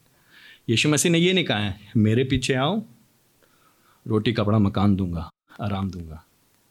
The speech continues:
स्वास्थ्य चकाचक रहेगा, कोई दिक्कत नहीं होगी, परेशानी कभी भी नहीं आएगी, फटकने नहीं पाएगी तुम्हारे पास,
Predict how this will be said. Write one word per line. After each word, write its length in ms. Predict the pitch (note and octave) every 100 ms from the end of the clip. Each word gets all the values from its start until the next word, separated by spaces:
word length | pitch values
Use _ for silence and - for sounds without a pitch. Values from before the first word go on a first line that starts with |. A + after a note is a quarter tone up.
| _ _ _ _ _ _ _ _ _
स्वास्थ्य 560 | - - A#2+ F#3+ - - - _ _ _ _
चकाचक 440 | - G#2 A#2 - G#2
रहेगा, 380 | G2 F#2 F2 D#2 - _ _
कोई 180 | - B2
दिक्कत 340 | A2 - F2+
नहीं 140 | E2+
होगी, 280 | E2 E2 F#2 - _ _ _ _ _ _
परेशानी 600 | A2+ A2+ C#3+ C#3 G3 A3+ - - _ -
कभी 240 | B2+ C#3+
भी 100 | C3+
नहीं 100 | A#2
आएगी, 180 | G2 F#2
फटकने 460 | G2+ C3 C3+ C3 B2+
नहीं 120 | A2+
पाएगी 220 | G#2 G2
तुम्हारे 240 | F#2 F2 -
पास, 320 | D#2+ D2+ -